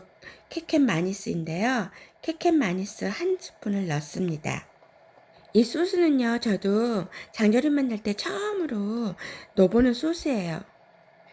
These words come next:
삼십 분 정도 끓인 후 마늘 일곱 알을 넣습니다. 삶은 계란 세 개도 넣어주세요. 계란에 물이 조금 들으면 계란은 먼저 꺼내 놓습니다.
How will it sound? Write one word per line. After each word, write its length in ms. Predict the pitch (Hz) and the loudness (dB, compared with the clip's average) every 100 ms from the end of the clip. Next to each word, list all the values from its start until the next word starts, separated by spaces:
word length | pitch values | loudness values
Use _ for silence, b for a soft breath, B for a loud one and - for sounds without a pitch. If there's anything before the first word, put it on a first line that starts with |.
| B B B B B - | B B B B B 0
삼십 280 | 302 403 - | 2 2 4
분 120 | 349 | 4
정도 240 | 311 233 214 | 4 0 -2
끓인 320 | 302 285 247 | -2 0 0
후 260 | 294 302 208 B B B - | 2 0 -2 B B B -2
마늘 520 | 180 202 220 220 - | 4 4 4 2 0
일곱 340 | - 185 226 214 | 0 2 2 0
알을 240 | 180 180 | -2 -2
넣습니다. 800 | 165 165 185 180 160 156 151 - - _ _ _ | -2 -4 -4 -4 -4 -6 -6 -10 -20 _ _ _
삶은 440 | - 294 311 320 294 | 0 4 4 4 2
계란 360 | 202 208 247 | 0 0 0
세 200 | 254 349 | 0 -2
개도 300 | 320 294 254 | -2 -2 0
넣어주세요. 720 | 220 180 233 208 - 156 151 151 - - _ _ _ _ _ _ _ - _ - _ _ - - | 0 2 2 0 -4 -2 -4 -6 -20 -20 _ _ _ _ _ _ _ -20 _ -20 _ _ -20 -2
계란에 680 | 226 247 254 233 220 233 | 2 2 2 2 0 0
물이 320 | 208 202 220 | 0 0 0
조금 320 | 233 208 202 208 | -4 -6 -2 -2
들으면 540 | 190 180 214 285 269 B B B | -2 -4 -2 -2 -2 B B B
계란은 560 | - 190 196 202 226 208 | -4 2 4 2 0 0
먼저 300 | 165 180 190 | 0 0 -4
꺼내 380 | - 285 339 330 | -8 -4 0 0
놓습니다. 720 | 214 - 180 160 - 151 | -2 -4 -6 -6 -6 -8